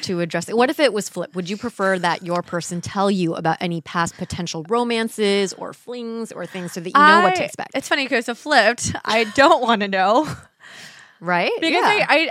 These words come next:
Speaker 2: he's definitely met, you know, some, you know, women, you know, through these
Speaker 1: Yeah.
Speaker 2: events before, prior to meeting me. All this is prior. But I think for me, I don't wanna know, but I'm also just, like, the type to pry at the same time. So I don't,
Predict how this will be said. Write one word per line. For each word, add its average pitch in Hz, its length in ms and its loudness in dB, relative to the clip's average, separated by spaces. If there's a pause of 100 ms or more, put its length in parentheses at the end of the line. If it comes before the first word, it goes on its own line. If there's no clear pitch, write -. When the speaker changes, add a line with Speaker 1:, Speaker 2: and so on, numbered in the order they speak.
Speaker 2:
he's 427 380 -8
definitely 294 380 2
met, 202 280 -2
you 254 100 -8
know, 220 120 2
some, 220 360 0
you 240 120 -12
know, 240 80 -10
women, 208 500 -6
you 359 120 -8
know, 247 100 -2
through 240 180 -6
these 233 140 -2
Speaker 1:
Yeah. 208 120 -4
Speaker 2:
events 190 480 -8 (120)
before, 233 340 0
prior 233 320 4
to 269 100 -10
meeting 196 220 -4
me. 180 120 -8
All 226 200 2
this 294 180 -2
is 208 80 -10
prior. 170 480 -6 (440)
But 269 100 4
I 294 100 6
think 403 300 -6
for 285 160 -2
me, 233 180 -4
I 214 140 2
don't 202 400 -2
wanna 294 240 -2
know, 302 400 -2
but 262 100 -6
I'm 247 120 -4
also 269 260 -2
just, 240 240 -10
like, 208 180 -8
the 220 80 -10
type 202 200 -4
to 196 80 -10
pry 196 260 -4
at 190 80 -6
the 202 60 -12
same 196 260 -6
time. 196 480 -6
So 262 280 2
I 240 180 6
don't, 294 220 2